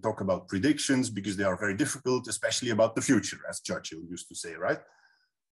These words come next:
But you highlighted that they can even bring that in. Wow. Okay, that's regulatory chill about the future then.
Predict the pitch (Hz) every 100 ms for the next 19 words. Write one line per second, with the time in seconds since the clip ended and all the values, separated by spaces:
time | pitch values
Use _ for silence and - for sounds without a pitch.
0 | _ _ - 110 139 185 180 120 92 131
1 | 127 123 113 - 104 92 _ _ _ -
2 | 175 156 104 101 95 101 95 196 185 131
3 | 87 - _ _ - - - - _ _
4 | _ - 101 123 - - - 170 - -
5 | 113 113 117 107 110 101 131 123 - 117
6 | 95 - 95 - 131 127 - 120 98 113
7 | 87